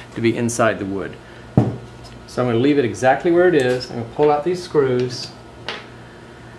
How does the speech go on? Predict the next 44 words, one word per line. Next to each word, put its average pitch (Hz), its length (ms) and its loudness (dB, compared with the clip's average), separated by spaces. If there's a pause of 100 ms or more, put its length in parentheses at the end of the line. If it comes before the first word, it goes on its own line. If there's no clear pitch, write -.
And 147 80 2
again, 139 200 4
there 127 120 4
are 143 40 6
other 165 120 6
ways 170 340 2
of 135 100 -6
doing 156 260 2
this, 147 460 0
but 123 340 2
this 147 300 0
way 135 360 4
is 120 220 -4
just 131 380 -2
to 120 320 0
make 131 200 -2
sure 127 600 2 (260)
that 120 220 0 (520)
we 123 120 -2
can 117 280 -4 (600)
keep - 160 0
the 123 100 -2
epoxy 143 480 -2
out 127 140 0
of 117 60 -4
the 117 40 -2
way 120 220 0
of 104 80 -2
everything. 90 420 -6 (1700)
So - 160 -10
now 131 140 2
that 147 60 0
we've 143 120 -4
got 143 240 0
that 135 180 2
right, 120 300 0
I - 760 -18
want 127 80 -4
to 123 60 -6
go 151 160 4
ahead 139 440 -2
and 123 360 -8
tighten 156 400 -2
up 139 280 -2